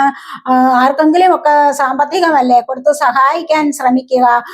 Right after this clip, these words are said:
അതുമല്ല എങ്കിൽ ആ ഈ ഒരു സാമ്പത്തികത്തെ കുള-, കുറച്ചുകൂടി വളർത്തിയെടുക്കാനായിട്ട് ശ്രമിക്കുകയും വേണം. കാരണം, ആ, അത്രമാത്രം കയ്യിലുള്ളതിനെ പൂട്ടിക്കെട്ടി വെച്ചിരിക്കുന്ന എനർജിയാണ്.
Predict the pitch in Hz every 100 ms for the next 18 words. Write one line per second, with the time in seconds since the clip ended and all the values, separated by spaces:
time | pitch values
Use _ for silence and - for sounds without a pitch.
0 | 330 - 269 415 392 320 302 285 269 269
1 | 254 277 262 247 277 311 320 269 302 453
2 | 381 302 277 277 269 269 269 254 262 254
3 | 254 254 254 381 339 269 269 254 254 -
4 | 466 320 294 277 269 247 269 262 262 247
5 | 240 247 254 294 403 _ 208 202 160 185
6 | 196 - - 214 214 277 294 - - 247
7 | 247 247 247 320 427 403 349 359 349 285
8 | 349 392 285 294 311 311 320 320 370 370
9 | 311 320 330 311 320 285 277 285 262 269
10 | 285 - - 254 233 214 202 160 160